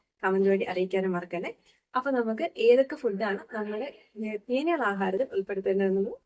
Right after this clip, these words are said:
നോക്കിയിട്ട് വരാം കേട്ടോ. അപ്പൊ നമ്മുടെ ഏജിങ് പ്രോസസ് കുറച്ച് സ്ലോ ഡൗൺ ചെയ്യാൻ വേണ്ടിയിട്ട് സഹായിക്കുന്ന ആദ്യത്തെ ഫുഡ് എന്ന് പറയുന്നത് സ്വീറ്റ് പൊട്ടറ്റോ, അതായത്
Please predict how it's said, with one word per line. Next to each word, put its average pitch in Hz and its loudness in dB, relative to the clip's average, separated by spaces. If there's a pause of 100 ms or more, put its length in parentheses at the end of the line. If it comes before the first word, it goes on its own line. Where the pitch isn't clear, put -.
(120)
നോക്കിയിട്ട് 190 -6
വരാം 170 -8
കേട്ടോ. 196 -12 (580)
അപ്പൊ 302 -12
നമ്മുടെ 370 -8 (100)
ഏജിങ് 349 -8
പ്രോസസ് 311 0
കുറച്ച് 294 6
സ്ലോ 247 4 (140)
ഡൗൺ 294 6
ചെയ്യാൻ 247 4
വേണ്ടിയിട്ട് 226 0
സഹായിക്കുന്ന 208 0 (300)
ആദ്യത്തെ 339 2
ഫുഡ് 208 2
എന്ന് 214 0
പറയുന്നത് 196 2 (300)
സ്വീറ്റ് 247 0
പൊട്ടറ്റോ, 196 -2 (120)
അതായത് 208 -2